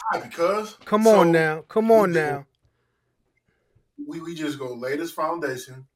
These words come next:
Speaker 2: Mm-hmm.
Speaker 1: We, we never kept it private. Wasn't, we wasn't hiding each other,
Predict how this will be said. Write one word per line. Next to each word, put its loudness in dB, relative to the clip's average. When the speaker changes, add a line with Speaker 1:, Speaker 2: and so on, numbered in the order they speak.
Speaker 2:
Mm-hmm. -4
Speaker 1:
We, -18
we -20
never 0
kept 6
it -4
private. 4
Wasn't, 0
we -6
wasn't 0
hiding 2
each -2
other, 0